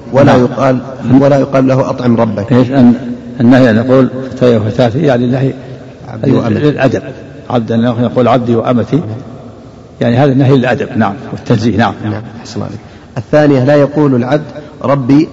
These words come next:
Speaker 1: ولا يقال له: "أطعم ربك".
Speaker 2: نعم، وكذلك لا يقول العبد: "ربي"، ولا يقول: "أطعم ربك"، من باب الأدب والتنزيه. نعم.
Speaker 1: الثالثة تعليم الأول قول: "فتاي وفتاتي وغلامي".
Speaker 2: نعم، تعليمه بدل أن يقول: "عبدي وأمتي"، يقول بدلها: "فتاي وفتاتي وغلامي".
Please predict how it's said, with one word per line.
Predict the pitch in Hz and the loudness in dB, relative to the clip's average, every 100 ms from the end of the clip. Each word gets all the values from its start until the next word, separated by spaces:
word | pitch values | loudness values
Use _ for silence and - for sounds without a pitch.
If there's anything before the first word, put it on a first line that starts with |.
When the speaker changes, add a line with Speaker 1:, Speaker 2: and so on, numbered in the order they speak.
| 143 | -2
Speaker 1:
ولا | 190 196 | 2 2
يقال | 135 - 135 123 | 2 0 -2 0
له: | 139 143 135 | 0 -2 -2
"أطعم | 135 123 | -2 0
ربك". | 113 110 - 117 - - - | 0 -2 -4 -10 -14 -20 -2
Speaker 2:
نعم، | 143 120 98 | 0 2 0
وكذلك | 127 123 151 123 107 139 | -4 0 2 2 0 -2
لا | 131 | -2
يقول | 127 | 0
العبد: | 113 120 104 | 0 0 0
"ربي"، | 123 113 | 0 2
ولا | 135 | 0
يقول: | 120 120 | 0 -4
"أطعم | 123 123 | -4 -2
ربك"، | 131 135 143 | -2 -2 -2
من | |
باب | 131 123 | -2 -2
الأدب | 131 120 113 | -2 -6 -6
والتنزيه. | 110 127 113 98 - - - - - - - - | -6 -4 -4 -6 -12 -20 -20 -20 -20 -20 -10 -2
نعم. | 120 98 127 107 - - - - | -2 -2 -12 -18 -20 -20 -20 -16
Speaker 1:
الثالثة | - 147 151 143 143 | -2 2 2 2 0
تعليم | - 123 139 151 131 | -2 0 2 4 4
الأول | 123 139 139 131 123 | 2 0 2 2 0
قول: | - 147 139 | 2 2 2
"فتاي | - 127 143 143 131 | 0 0 2 2 2
وفتاتي | 120 120 139 147 151 | 0 -2 0 0 0
وغلامي". | 143 127 123 101 98 - - | 2 2 0 0 -4 -8 -2
Speaker 2:
نعم، | 117 95 113 110 - | 0 0 -8 -12 -6
تعليمه | 110 120 123 110 | -2 2 2 4
بدل | 127 | 2
أن | 123 117 | 2 0
يقول: | 113 117 113 - - - - - | -2 0 -2 -4 -16 -16 -18 -6
"عبدي | 113 113 120 | -4 0 2
وأمتي"، | 117 139 135 | 4 2 2
يقول | 143 135 | 0 2
بدلها: | 139 127 127 127 | 2 2 2 2
"فتاي | 113 - 131 139 | 0 2 2 4
وفتاتي | 110 135 127 113 | 2 0 -2 0
وغلامي". | 98 95 90 | -2 -4 -8